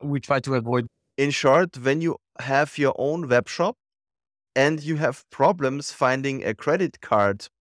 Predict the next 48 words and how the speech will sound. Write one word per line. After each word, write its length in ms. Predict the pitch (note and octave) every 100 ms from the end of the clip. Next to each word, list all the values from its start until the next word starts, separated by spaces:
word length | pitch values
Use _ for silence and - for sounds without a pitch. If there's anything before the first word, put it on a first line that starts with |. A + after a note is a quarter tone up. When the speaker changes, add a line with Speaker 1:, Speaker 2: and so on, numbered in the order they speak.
| _
Speaker 2:
payment 360 | - E3 D3+ A2
service 400 | - D#3+ C#3+ -
provider, 680 | - G#2 F#2+ F#2+ G#2+ G3 G#3 _ _ _ _
then 160 | A#2 B2+
it's 140 | A#2+
Speaker 1:
Yeah. 80 | A2
Speaker 2:
also 280 | B2+ D3+ A#2+
hard 280 | A2 A2+
to 60 | A#2
get 180 | A#2 G#2
listed 340 | G#2+ - G#2+
on 120 | G2
a 40 | F#2+
marketplace. 880 | F2+ E2 - D#2 - D#2 B1+ - _ _ _ _ _
Speaker 1:
Yeah, 160 | G2+ F#2 - _ -
that's 300 | G2 F#2 -
it. 120 | F2+ -
That's 240 | G2+ -
true. 220 | - F#2 - _ -
Speaker 2:
Yeah, 260 | A2+ G#2+ - _
that's 220 | B2+ A2
the 80 | B2+
same 240 | - B2+
story. 320 | A#2 B2+ B2 A2
But 180 | A#2
yeah, 220 | B2 D#3 C3+
I 100 | B2+
know 200 | C#3+ D3+
about 300 | A2+ G#2 F#2+
them. 220 | F#2+ G2
And 320 | G#2 G#2 G#2
to 80 | A#2
be 120 | A#2+
honest, 380 | A2+ B2 A2+ -
I, 300 | A2 G#2+ G#2+ _ _ _ _
we 160 | A2+ B2
have 180 | B2+ G2
also 540 | C3+ C#3 C#3 A#2+ F#2
a 20 |
lot 240 | A2+ A#2+ B2
of 140 | -
customers 520 | C3 A#2+ - B2 A#2
from 320 | - A#2+ A2+
the 320 | A2 A2 G#2+ G#2+
C 160 | -
B 120 | B2
D 200 | A#2+ A#2+
area 500 | A2+ A2+ A2+ A2+ A2